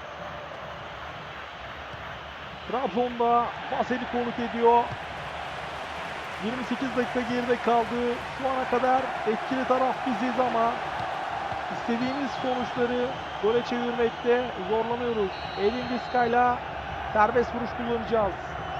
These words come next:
Edin Vizca. Güzel bir orta geldi. Kafa vuruşu gelir mi? Son anda müdahale. Masvekel'den önce Frey.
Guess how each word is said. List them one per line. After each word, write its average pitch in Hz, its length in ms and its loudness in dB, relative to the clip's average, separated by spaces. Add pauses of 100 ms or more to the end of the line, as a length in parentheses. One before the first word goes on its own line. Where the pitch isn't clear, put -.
(440)
Edin 240 340 2
Vizca. 226 520 6 (1000)
Güzel 262 280 4
bir 277 80 0
orta 269 340 6
geldi. 240 460 6 (800)
Kafa 262 220 4
vuruşu 302 420 4
gelir 330 200 2
mi? 339 240 2 (380)
Son 285 160 4
anda 262 260 2
müdahale. 202 560 6 (2500)
Masvekel'den 190 920 0 (260)
önce 180 420 4 (240)
Frey. 190 240 2